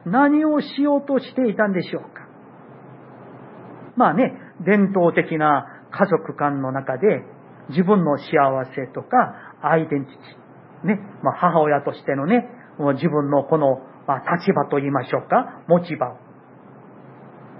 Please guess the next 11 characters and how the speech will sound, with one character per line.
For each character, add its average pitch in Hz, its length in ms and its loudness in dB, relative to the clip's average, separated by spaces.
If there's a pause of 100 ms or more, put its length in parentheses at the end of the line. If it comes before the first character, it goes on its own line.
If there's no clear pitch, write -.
(420)
そ 339 100 2
れ 294 100 4
を 277 200 4 (180)
も 277 240 2 (100)
う - 40 -8
こ 285 80 2
の 190 200 2 (920)
子 233 160 2
供、 302 380 2 (440)
息 202 380 0
子、 - 240 -2